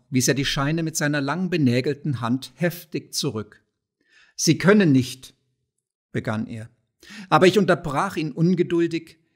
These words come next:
indem ich zu ihm ins Freie trat. „Warum nicht? Warum dürfte ich hier nicht wohnen?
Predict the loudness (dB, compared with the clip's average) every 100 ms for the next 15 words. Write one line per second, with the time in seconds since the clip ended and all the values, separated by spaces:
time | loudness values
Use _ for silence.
0 | _ -4 0 0 0 -6 -6 -4 -4 -4
1 | -8 -6 -6 -6 -8 -14 -16 -16 -18 _
2 | _ _ _ _ _ _ _ _ -20 _
3 | _ _ _ _ 2 6 8 8 6 2
4 | -8 -14 _ _ _ _ _ 2 4 6
5 | 4 4 2 -2 -2 -6 0 2 2 0
6 | -6 -2 0 0 0